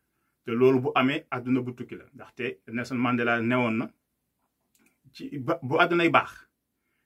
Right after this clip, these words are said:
nit boo waxee ak moom ci kàllaama goo xam ne daf ko, daf ko, daf ko nàmp, wax ji day ñëw ci xol bi. Waaye boo,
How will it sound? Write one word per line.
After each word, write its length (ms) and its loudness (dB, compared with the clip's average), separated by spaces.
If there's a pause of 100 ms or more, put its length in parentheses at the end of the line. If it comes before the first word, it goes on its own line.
(160)
nit 200 -4
boo 220 0
waxee 180 2
ak 60 -2
moom 220 2
ci 100 -16
kàllaama 400 -2
goo 100 -4
xam 180 -2
ne 80 -2
daf 200 -8
ko, 280 -2
daf 200 -10
ko, 460 -2
daf 200 -12
ko 60 -4
nàmp, 260 2 (960)
wax 200 -2
ji 100 0
day 180 6
ñëw 380 4 (260)
ci 80 -10
xol 300 -6
bi. 160 -18 (1120)
Waaye 200 2
boo, 200 2